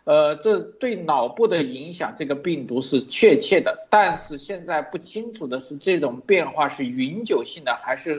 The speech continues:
未来可愈合的。那么其实很多现在患病后的后遗症，其实都可以解释的。可见这个病毒的威力，现在世界没有完全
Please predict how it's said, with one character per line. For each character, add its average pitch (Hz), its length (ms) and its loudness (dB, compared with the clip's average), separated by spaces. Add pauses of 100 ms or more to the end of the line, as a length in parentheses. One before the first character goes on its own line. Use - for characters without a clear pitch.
(120)
未 170 120 0
来 147 140 4
可 120 260 -10
愈 165 220 -4
合 120 240 -6
的。 - 160 -8 (280)
那 208 160 4
么 175 120 -2
其 - 180 -8
实 190 120 -6
很 135 440 -6
多 190 400 0 (160)
现 180 240 -6
在 156 140 -2
患 185 340 -2
病 175 180 -2
后 165 160 -8
的 135 80 -4
后 196 300 0
遗 131 140 -6
症， 151 260 -6
其 135 140 -10
实 139 100 -8
都 160 180 4
可 - 140 -4
以 139 140 2
解 117 180 -4
释 - 120 -10
的。 - 200 -2 (300)
可 151 140 6
见 160 240 0
这 220 160 2
个 - 80 2
病 220 400 -4
毒 131 120 -2
的 156 120 2
威 165 260 -2
力， 143 160 -2
现 185 300 -2
在 147 160 0
世 180 420 -6
界 143 280 0
没 135 260 -4
有 160 100 2
完 127 460 -2
全 113 360 -10